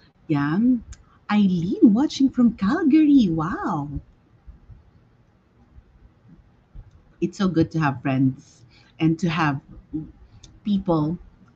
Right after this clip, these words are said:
Pinoys like us, go together and to learn together about family, right?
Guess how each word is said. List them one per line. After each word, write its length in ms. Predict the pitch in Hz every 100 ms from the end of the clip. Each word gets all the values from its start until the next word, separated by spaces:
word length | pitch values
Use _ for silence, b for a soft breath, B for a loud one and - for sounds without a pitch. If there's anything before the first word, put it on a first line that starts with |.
| _ 220
Pinoys 440 | 202 156 156 160
like 200 | 165 151
us, 320 | 147 139 147
go 160 | - 170
together 480 | 160 190 156 143 147
and 220 | 147 165
to 160 | - 147
learn 240 | 139 147
together 420 | 160 151 135 139
about 320 | 151 135 143
family, 480 | 185 135 135 135 127
right? 280 | 131 127 139